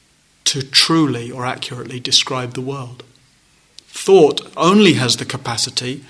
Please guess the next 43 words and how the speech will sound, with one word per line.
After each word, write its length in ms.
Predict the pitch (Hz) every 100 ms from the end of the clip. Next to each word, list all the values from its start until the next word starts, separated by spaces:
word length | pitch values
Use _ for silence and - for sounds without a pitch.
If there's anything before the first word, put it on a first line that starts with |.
| - -
to 100 | 143
think 340 | - 151 143
in 120 | 139
terms 340 | 135 147 139 139
of 220 | 135 127 -
this 480 | 127 127 131 - -
and 180 | 139 139
that, 340 | 170 - - - _ _ _ _ _ _ _ _ _ -
to 100 | 135
think 300 | - 165 151
in 140 | 139
terms 320 | 131 127 127
of 100 | 127
extremes 920 | - - - - 170 151 127 117 - -
or 160 | 131
opposites. 680 | 147 143 - - - - - _ _ _ _ _ _ _ _ _ _ _ _ _ _ _
Right? 240 | 139 143 247 - - _ -
That's 220 | 135 131
why 80 | 156
we 80 | 139
say, 140 | 143
"Well, 100 | 127
come 240 | - 151
on, 200 | 156 117
surely 640 | 120 143 143 139 - 175 127
the 100 | 120
world 200 | 127 123
is 100 | 123
either 220 | 139 127
fair 480 | - 147 123 131 160 -
or 120 | 131
it's 120 | -
unfair. 440 | 175 190 - 110 - - _ - _ _ _ _ _ _ _
Surely 260 | - 180 170
things 240 | 156 156
are 180 | 135 127 -
in 200 | 180 185
balance 420 | 135 113 160 - -
or 120 | 160
they're 100 | 156
not 220 | 202 208
in 100 | 131
balance." 480 | 110 104 101 -